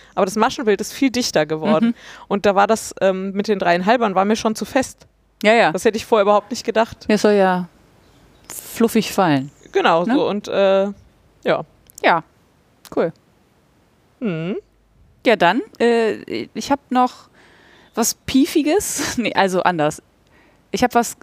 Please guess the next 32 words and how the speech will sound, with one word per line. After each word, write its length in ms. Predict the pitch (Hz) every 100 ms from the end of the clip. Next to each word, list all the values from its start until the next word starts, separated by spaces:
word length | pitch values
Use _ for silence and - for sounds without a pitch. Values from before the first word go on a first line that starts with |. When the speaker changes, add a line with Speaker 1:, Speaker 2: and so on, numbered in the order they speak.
| - - -
Speaker 2:
Cooles 340 | - 285 311 269
und 80 | 214
was 120 | 202
Piefiges. 480 | 196 170 - 160 - - - - -
Ähm, 560 | 202 208 202 208 208 - -
und 160 | 208
weil 140 | 220 240
ich 80 |
das 180 | 226 233
Coole 380 | - 330 269 247
nicht 160 | 254 240
mit 120 | 220
ins 140 | 214
Flugzeug 400 | - 233 - 175
nehmen 200 | 170 165
wollte, 200 | 165 170
weil 120 | 175
ich 100 | 170 -
immer 220 | 302 302
noch 120 | 269
Angst 440 | - 233 - -
habe, 340 | 170 165 185 214
Speaker 1:
Mhm. 40 | 180
Speaker 2:
dass 320 | 185 170 247
mir, 380 | 190 185 185 -
äh, 220 | 180 175
meine 260 | 175 175 175
guten 340 | 226 262 196
Nadeln 380 | 185 254 240 226
weggenommen 460 | 208 208 190 190 180
werden 260 | 180 175
und, 140 | 165